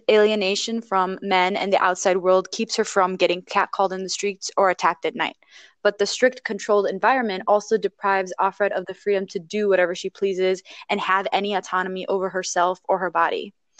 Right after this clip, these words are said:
So I think it's very clever of Atwood to have Gilead attempt to solve a woman's plight through patriarchal means. It makes you think about hip-, the hypocrisy that exists in our own society.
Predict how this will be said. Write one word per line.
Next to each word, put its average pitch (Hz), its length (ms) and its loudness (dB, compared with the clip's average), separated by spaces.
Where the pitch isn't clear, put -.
So - 140 2
I 214 80 4
think 277 180 4
it's - 120 -4
very 254 180 8
clever 190 640 2
of 185 300 4
Atwood 190 380 2
to 202 80 -2
have 185 440 0
Gilead 190 440 2
attempt 185 400 -4
to 202 80 -4
solve 185 500 2
a 185 60 0
woman's 185 340 -6
plight - 420 -2
through 208 240 0
patriarchal 180 640 -2
means. 175 520 -10
It 202 160 2
makes 208 340 4
you 233 60 0
think 208 200 2
about 190 400 4
hip-, 214 220 -6
the 202 120 2
hypocrisy 196 580 -2
that 185 140 0
exists 185 400 -6
in 143 120 -6
our 165 260 2
own 175 160 -2
society. 233 640 0